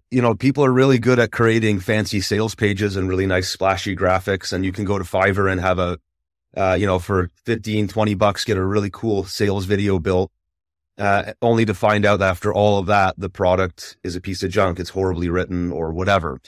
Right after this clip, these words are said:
So there really isn't any way to know other than testing it out. So if you're first getting into buying P L R, I would say,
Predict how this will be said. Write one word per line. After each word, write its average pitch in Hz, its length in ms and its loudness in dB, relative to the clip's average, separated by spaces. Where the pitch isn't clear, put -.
So 113 380 4
there 110 140 0
really 131 400 4
isn't 123 540 2
any 113 300 2
way 107 520 2
to 104 160 0
know 107 460 6
other 107 280 2
than 95 280 0
testing 101 420 -2
it 92 80 2
out. 107 260 2
So 98 520 0
if 98 120 -6
you're 135 100 6
first 131 320 2
getting 113 220 2
into 107 260 0
buying 98 400 0
P 107 140 -4
L 104 120 2
R, 104 280 4
I 104 160 2
would 107 200 2
say, 101 500 2